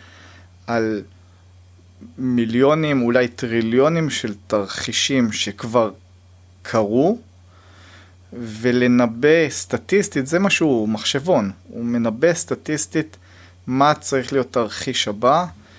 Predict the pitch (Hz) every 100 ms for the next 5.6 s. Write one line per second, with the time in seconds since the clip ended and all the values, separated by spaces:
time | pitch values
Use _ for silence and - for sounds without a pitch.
0 | - - 127 135 135 - 127 135 131 123
1 | - 117 - 123 135 - 120 117 - 110
2 | 110 - - - 131 147 175 208 233 -
3 | - - - - - - _ _ _ _
4 | - 127 127 139 165 185 190 190 180 175
5 | - _ - _ -